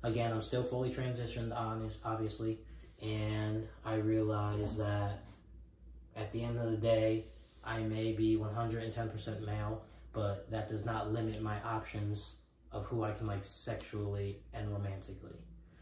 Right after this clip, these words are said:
So basically, to wrap this up and kinda get to the point, now I identify as a hundred percent male,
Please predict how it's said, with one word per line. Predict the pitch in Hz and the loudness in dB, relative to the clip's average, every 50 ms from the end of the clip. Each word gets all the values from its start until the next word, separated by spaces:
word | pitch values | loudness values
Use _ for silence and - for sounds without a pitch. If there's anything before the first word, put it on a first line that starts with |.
| - - - - - - | -16 -16 -14 -16 -14 -6
So | - - - 120 113 107 107 107 107 107 107 107 110 - - - | 0 4 4 6 6 4 4 4 2 2 0 0 -2 -2 -2 0
basically, | - 143 151 - - 151 139 - 139 135 131 127 127 127 123 - - - | 2 2 2 2 2 2 2 6 6 8 8 8 6 4 0 -2 -4 -4
to | 120 110 110 110 107 104 | -2 0 0 0 -2 -2
wrap | 104 117 123 120 - - | 0 0 0 0 0 0
this | 113 107 - - | -2 -2 -2 -2
up | 113 107 - - - - - - - - - - | -2 -4 -4 -6 -8 -14 -16 -18 -18 -14 -8 -6
and | 113 110 104 104 104 104 104 107 107 - - - - - - - - - - - - | -4 -2 -2 -2 -2 -2 -2 -4 -4 -8 -12 -18 -20 -20 -20 -20 -20 -20 -18 -10 -4
kinda | - 117 113 113 | -2 0 0 0
get | 110 110 - | 0 0 0
to | - 113 | -2 -2
the | 107 101 | -2 -2
point, | 101 - 123 113 110 110 - - - - - - - - - - - - - - - - - - - - - | -2 0 0 0 0 0 -4 -6 -12 -16 -16 -16 -16 -18 -20 -20 -20 -20 -20 -20 -20 -20 -20 -20 -18 -8 -4
now | 113 110 113 117 120 120 120 120 120 120 | -2 0 2 2 2 4 4 2 2 2
I | 131 117 113 110 | 2 0 0 2
identify | 110 110 107 110 107 104 104 - 117 107 107 107 107 107 | 0 0 0 0 0 0 0 0 0 0 2 2 0 0
as | 107 104 104 104 104 104 104 101 - - - - - - - | -2 -2 0 0 0 0 0 -2 -4 -6 -6 -8 -12 -12 -8
a | - 101 | -4 -2
hundred | 107 110 110 110 123 110 | -2 0 0 0 -2 -2
percent | 113 107 - 127 123 123 117 | -4 -4 -4 -4 -4 -2 0
male, | 113 107 107 104 107 113 - | 0 0 0 0 0 -2 -4